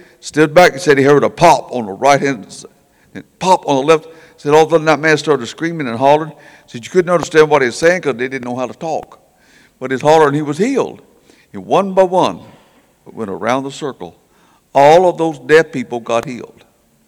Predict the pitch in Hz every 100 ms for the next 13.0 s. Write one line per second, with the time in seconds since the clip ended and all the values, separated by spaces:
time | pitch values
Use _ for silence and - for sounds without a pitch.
0 | _ _ _ _ _ _ _ _ _ _
1 | _ - 127 139 139 151 151 151 143 143
2 | 135 120 110 - 165 156 117 113 120 117
3 | 156 151 110 107 98 - 131 131 73 87
4 | 90 90 82 - _ _ _ _ _ _
5 | _ _ _ _ _ _ - 131 131 107
6 | 107 - 113 180 220 160 - _ _ _
7 | _ _ _ _ _ _ _ _ _ _
8 | _ _ _ _ _ _ _ _ _ -
9 | _ - 131 - - 123 139 147 190 147
10 | 113 180 202 196 123 120 123 156 120 113
11 | - 214 143 110 113 110 - _ _ _
12 | _ _ _ 165 170 202 170 113 - -